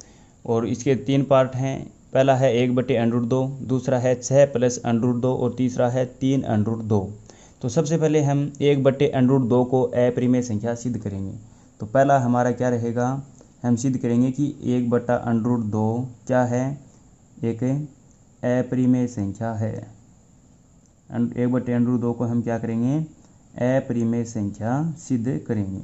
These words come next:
तो देखो, एक बटा under root दो को क्या करना है? हमें अपरिमेय संख्या सिद्ध करना है। तो हम क्या करेंगे कि एक बटे under root दो को परिमेय संख्या मान के चलेंगे, ठीक है ना? तो सबसे पहले हम क्या लिखेंगे? माना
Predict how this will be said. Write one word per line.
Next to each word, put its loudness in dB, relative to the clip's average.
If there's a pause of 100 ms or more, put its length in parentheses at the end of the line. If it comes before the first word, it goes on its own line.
(540)
तो -4
देखो, 2
एक 6
बटा 2
under 2
root 0
दो 0
को -2
क्या 2
करना -2
है? -2
हमें -2 (140)
अपरिमेय 0
संख्या -4
सिद्ध -6
करना -4
है। -10 (380)
तो -2
हम 2
क्या 4
करेंगे -2 (320)
कि 0
एक 6
बटे 0
under 2
root 0
दो 2
को -2 (420)
परिमेय 4
संख्या -2
मान 2
के -2
चलेंगे, -4
ठीक -2
है 2
ना? 2 (360)
तो -6
सबसे -2
पहले 0
हम 2
क्या 0
लिखेंगे? -2 (460)
माना 0